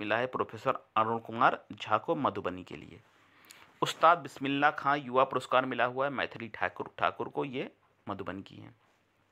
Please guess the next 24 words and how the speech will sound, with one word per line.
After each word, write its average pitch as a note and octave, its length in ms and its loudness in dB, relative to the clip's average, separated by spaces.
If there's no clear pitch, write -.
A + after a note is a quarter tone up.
स्वच्छता E3+ 600 4
सारथी C#3+ 440 2
पुरस्कार C#3+ 400 2
दो C3+ 140 -4
हज़ार C3+ 160 0
बाईस B2 320 2
मिला B2 200 2
हुआ B2 220 4
किसको? C3 360 -2
विनीत A2+ 420 -4
कुमार B2 320 0
को, - 160 -2
औरंगाबाद A2 800 4
हैं, C3+ 140 -6
प्लास्टिक - 480 0
कचरे G#2 300 0
से B2 180 -6
पेट्रोल G2 360 -2
बनाने F2 300 0
के E2+ 140 -14
लिए E2 180 -14
इनको - 260 -16
मिला - 160 -14
है। - 160 -18